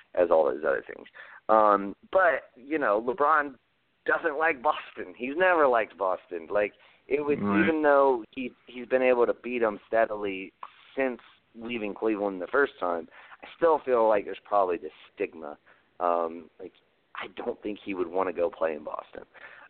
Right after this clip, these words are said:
Speaker 1: Um,
Speaker 2: Right.
Speaker 1: San Antonio would be very interesting. Um, he and Kawhi, but again, I, the biggest thing for me is, you know, one of the things that I think has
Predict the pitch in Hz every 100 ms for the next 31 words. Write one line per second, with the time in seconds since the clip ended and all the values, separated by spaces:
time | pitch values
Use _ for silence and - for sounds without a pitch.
0 | - 98 95 92 87 - _ - 107 95
1 | - - 135 143 139 143 139 139 139 135
2 | 131 131 - _ _ - 107 104 87 -
3 | 127 131 131 131 127 135 - 131 127 123
4 | 123 _ _ _ - 98 98 95 92 92
5 | 95 - _ _ - 135 131 123 107 107
6 | 107 110 107 - 104 87 113 101 143 135
7 | 127 120 113 - - - - _ _ -
8 | 101 107 107 90 _ _ 113 98 113 117
9 | 139 156 - 147 147 147 143 - _ _
10 | - 117 120 120 127 135 - 101 92 _
11 | _ 107 95 95 123 123 117 - 117 117
12 | 104 104 101 107 98 104